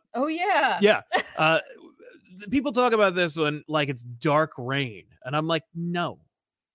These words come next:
Speaker 2: Dark Reign was, like, a period in time. This is about registering with the government. The government enlisting supervillains as a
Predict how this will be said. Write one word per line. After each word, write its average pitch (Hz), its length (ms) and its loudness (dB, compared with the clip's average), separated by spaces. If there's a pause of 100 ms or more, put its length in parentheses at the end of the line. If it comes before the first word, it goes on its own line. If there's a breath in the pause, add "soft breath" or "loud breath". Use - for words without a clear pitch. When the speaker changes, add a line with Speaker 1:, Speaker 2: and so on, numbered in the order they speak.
(340)
Speaker 2:
Dark 214 300 2
Reign 123 640 0 (840)
was, 156 200 -2
like, 156 300 -2 (240)
a 143 80 -6
period 208 720 2
in 165 260 -2
time. 190 300 -2 (260 soft breath)
This 208 240 2
is 254 100 0
about 220 320 4 (220 soft breath)
registering 233 640 2
with 285 120 0
the 285 40 -4
government. 254 480 2 (600)
The 160 160 -4
government 233 540 2 (200)
enlisting 214 580 2
supervillains 214 720 0
as 147 120 -4
a 156 140 0